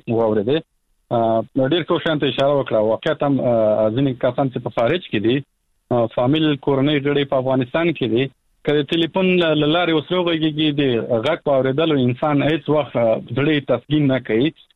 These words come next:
تر څو یو شی په سترګو ونه ګوري. نو انټرنیټ ته هم زه د سترګو معنا ورکوم، ځکه چې هغوی په لایو تصویر ګوري، نو هغه سترګې په مړېږي او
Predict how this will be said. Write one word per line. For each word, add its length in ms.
تر 60
څو 180
یو 80
شی 160
په 120
سترګو 360
ونه 260
ګوري. 400
نو 80
انټرنیټ 440
ته 200
هم 120
زه 100
د 80
سترګو 400
معنا 240
ورکوم، 340
ځکه 260
چې 100
هغوی 360
په 180
لایو 280
تصویر 400
ګوري، 400
نو 180
هغه 240
سترګې 360
په 120
مړېږي 460
او 120